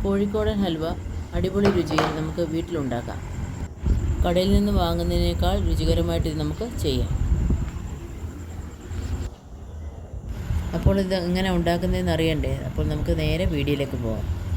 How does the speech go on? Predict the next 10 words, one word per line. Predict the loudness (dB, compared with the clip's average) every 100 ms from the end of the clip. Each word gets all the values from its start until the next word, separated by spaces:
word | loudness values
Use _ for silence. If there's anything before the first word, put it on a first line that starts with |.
| 0 0 0
ദിവ്യാസ് | 0 2 0 0 0
വ്ലോഗിലേക്ക് | 2 2 0 2 0 0 0
എല്ലാവർക്കും | 2 2 0 -4 -6
സ്വാഗതം. | -4 -2 -4 -6 -14 -20 -20 -20 -20 -18 -8 -6
നമ്മൾ | -4 -4
ഇന്നിവിടെ | -2 2 2 0
പുതിയൊരു | -4 -2 0 0
ഐറ്റമാണ് | 0 -2 -2 -2 -2
ഉണ്ടാക്കാൻ | -2 -2 -4 -4
പോകുന്നത്. | -6 -6 -6 -8